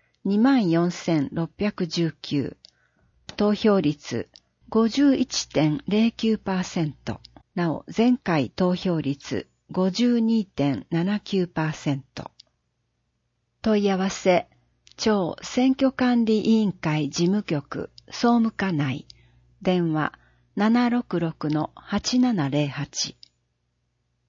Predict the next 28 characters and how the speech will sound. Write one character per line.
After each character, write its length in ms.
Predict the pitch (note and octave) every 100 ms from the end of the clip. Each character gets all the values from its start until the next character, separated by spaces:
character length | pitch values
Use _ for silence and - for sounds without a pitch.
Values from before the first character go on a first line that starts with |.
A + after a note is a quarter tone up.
| _ _ _ _
七 220 | B3+ C#4+ C#4+
ペ 280 | C#4 B3+
ー 20 | F#3+
ジ、 300 | - D3+ - - _ _ _ _
障 340 | - C4 C#4
害 180 | C4 A#3+
者 420 | G#3 - E3+ C#3+ -
自 140 | D3 A3
立 300 | B3+ C#4 -
支 160 | - B3
援 220 | A#3+ A3+
協 240 | A#3+ A#3
議 160 | A3 A3
会 340 | - D3+ C3+
啓 280 | - A#3 B3
発 260 | A#3+ - -
セ 160 | G#3+
ミ 160 | F#3+ D3+
ナ 300 | A2 A2 -
ー。 60 | - _ _ _ _ _ _ _ _
稲 280 | G3 B3 C4+
川 260 | C4+ B3
で 140 | G#3+ G#3+
暮 200 | - E3+
ら 80 | E3+
し 180 | -
た 160 | - D3
い。 140 | C#3+